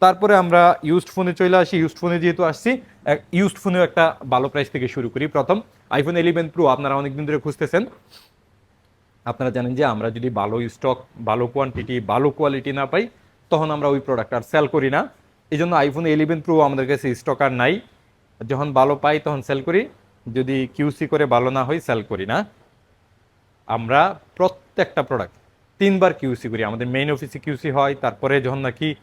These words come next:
স্টকে এন্ট্রি করা হয় তখন কিউসি হয়, এবং আমাদের ডেস্কে এসে আবার কিউসি হয়। এই তিনটা কিউসি পাস হওয়ার পরেই কেবল আপনাদের হাতে যায়। তবুও যেহেতু ইউজড ফোন, আমরা দশ মিনিট করে হয়তো চেক করি,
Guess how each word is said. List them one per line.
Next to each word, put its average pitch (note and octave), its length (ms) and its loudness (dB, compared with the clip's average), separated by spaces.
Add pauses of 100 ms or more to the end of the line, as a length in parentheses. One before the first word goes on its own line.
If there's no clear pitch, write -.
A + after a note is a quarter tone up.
(220)
স্টকে D3+ 360 -2
এন্ট্রি C#3 260 -2
করা D3 200 0
হয় D3+ 100 2
তখন C#3 260 -4
কিউসি D3+ 340 -6
হয়, G3 200 2 (300)
এবং F#3+ 240 2
আমাদের F3+ 260 2
ডেস্কে D3 300 0
এসে D3+ 240 2
আবার C#3+ 260 2
কিউসি B2+ 300 -6
হয়। G2 180 -8 (240)
এই D#3+ 100 -2 (100)
তিনটা F#3+ 280 0
কিউসি F#3 340 -2 (120)
পাস C3 220 2 (120)
হওয়ার E3+ 220 2
পরেই G3+ 420 6
কেবল G3 280 4
আপনাদের D3 400 0
হাতে A#2+ 280 -4
যায়। D#3+ 280 2 (400)
তবুও G#3 300 6
যেহেতু F#3 320 2
ইউজড F3 220 0
ফোন, A3 320 0 (320)
আমরা C#3+ 260 0
দশ D3 300 0
মিনিট D3 180 -6
করে C#3+ 180 -2
হয়তো C3 220 -4
চেক B2 260 -4
করি, G3+ 220 -2